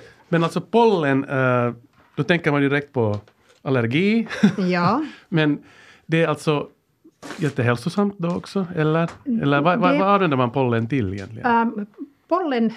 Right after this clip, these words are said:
Speaker 2: är, eh, jättebra näring på det sättet att det innehåller väldigt mycket olika aminosyror,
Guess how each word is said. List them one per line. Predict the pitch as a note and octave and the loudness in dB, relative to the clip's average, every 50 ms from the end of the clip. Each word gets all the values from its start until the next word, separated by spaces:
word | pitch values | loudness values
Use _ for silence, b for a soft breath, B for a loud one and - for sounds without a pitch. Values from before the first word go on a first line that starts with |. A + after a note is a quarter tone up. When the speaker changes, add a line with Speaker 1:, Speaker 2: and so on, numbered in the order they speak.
| - - | -8 -6
Speaker 2:
är, | - A3+ A#3 A3+ A3 G#3+ G#3 - - A3 | -4 -2 0 0 -2 -2 -4 -6 -8 -6
eh, | G#3 G3 G#3 - - F4+ C4 - | -6 -6 -8 -12 -14 -12 -8 -6
jättebra | D#4+ D#4+ - _ - G3 F#3+ G#3+ G3+ F#3+ G3 | -6 -6 -8 _ -8 -6 -2 0 0 2 2
näring | G#3 A3+ A3+ G#3 E3 D3 C#3 D#3+ F#3+ D#3+ | 2 2 2 2 0 -2 -4 -6 -6 -4
på | - G3+ | -4 -2
det | G#3 G#3 | -2 -2
sättet | A3 G#3+ G#3 - - | -2 -4 -4 -6 -8
att | F#3 F3 G#3 | -10 -6 -4
det | B3 | -4
innehåller | C4 C4 C4 B3 G#3 A3 A3+ A3 G#3 - - - | -2 -2 -2 0 0 0 0 0 -2 -4 -4 -4
väldigt | G#3+ A#3 B3+ A3+ F3+ F3 - | -4 -2 -2 -2 -6 -8 -10
mycket | - - _ - F3 E3+ - - | -12 -12 _ -8 -10 -8 -8 -8
olika | G3 E3+ D3+ - - - | -8 -8 -8 -8 -12 -10
aminosyror, | - A#3 A3+ B3 C4 B3 - - C4 C4 B3 B3+ | -4 -2 -2 -2 -2 -6 -6 -6 -6 -2 -2 -2